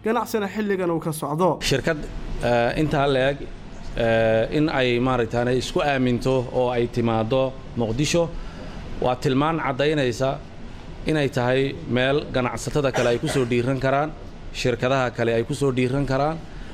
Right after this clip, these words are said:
Speaker 2: oo ay iman karaan. Waxay ka dhigan tahay macnaheedu Soomaaliya waa dal aad tegi kartaan, ka shaqayn kartaan, ee, ka soo kabtay colaadihii maaragtaane sokeeye, ee, hadda deeta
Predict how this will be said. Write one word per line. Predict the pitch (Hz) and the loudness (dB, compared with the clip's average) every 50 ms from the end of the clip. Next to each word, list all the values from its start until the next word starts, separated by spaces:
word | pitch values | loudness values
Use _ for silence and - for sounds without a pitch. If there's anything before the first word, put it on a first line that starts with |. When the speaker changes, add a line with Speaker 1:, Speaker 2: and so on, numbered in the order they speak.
| - - | -6 -2
Speaker 2:
oo | 156 156 | 0 0
ay | 175 170 | 2 2
iman | 156 165 165 156 | 2 0 0 0
karaan. | 143 139 123 110 101 85 - - - - | 0 0 2 0 0 -2 -6 -12 -14 -8
Waxay | - - - | -4 -4 -2
ka | - 175 | 0 0
dhigan | 160 165 165 165 151 | 0 2 0 0 2
tahay | 156 143 135 | 0 2 2
macnaheedu | 131 113 135 151 160 160 156 151 160 185 185 - - - - - - - - - - | 2 0 0 2 2 2 2 2 0 -2 -4 -6 -10 -14 -16 -16 -14 -14 -14 -14 -12
Soomaaliya | - - - 117 120 135 139 139 139 139 139 143 151 - - - - - - - - - - - | -6 -2 0 2 2 2 2 2 2 2 2 2 0 -4 -8 -16 -16 -16 -16 -16 -16 -16 -6 -2
waa | - 110 110 | -2 -2 0
dal | 110 127 143 165 165 165 - - - - | 0 0 0 0 -2 -4 -6 -10 -8 -8
aad | 110 - | -4 -2
tegi | - 170 139 135 | 0 0 0 0
kartaan, | - 123 110 95 - 135 135 131 127 139 - - | 0 -2 -2 0 0 0 0 0 -2 -4 -6 -4
ka | - 147 | -4 -2
shaqayn | - 143 123 - 127 131 123 | -2 -2 -2 0 0 0 0
kartaan, | - 127 117 - - 131 131 135 135 139 139 - - - - - - - - - - - | 0 -2 -2 0 0 0 0 0 0 -2 -4 -8 -10 -10 -10 -10 -10 -12 -12 -10 -4 0
ee, | 117 117 117 113 117 113 113 117 113 113 113 113 113 113 113 113 110 110 - - | 2 2 4 4 4 4 2 2 2 2 2 4 4 4 4 2 2 -2 -2 -4
ka | - 185 | -4 -2
soo | 175 - 170 156 151 | 0 0 0 0 0
kabtay | - - 131 - - - 135 131 139 139 - - - - | 0 -2 -4 -4 -2 -2 0 2 2 0 0 -4 -4 -2
colaadihii | 127 131 127 131 131 151 139 135 135 135 131 | 0 2 2 2 2 2 2 2 2 2 2
maaragtaane | 131 131 123 117 113 107 123 123 120 120 117 | 2 2 2 2 0 0 0 0 0 0 0
sokeeye, | - - 117 - 123 120 120 123 131 139 139 - - - - - - - - - - - - - - | -2 -4 -2 0 2 2 2 4 2 2 0 -2 -6 -12 -14 -14 -14 -14 -14 -12 -14 -14 -10 -4 0
ee, | 135 127 127 123 120 120 120 120 120 120 113 127 | 0 2 4 4 4 4 4 2 2 0 0 0
hadda | 165 160 151 156 | -2 0 -2 -2
deeta | 139 135 135 131 127 - 147 143 143 143 | 0 0 0 0 0 0 0 2 2 0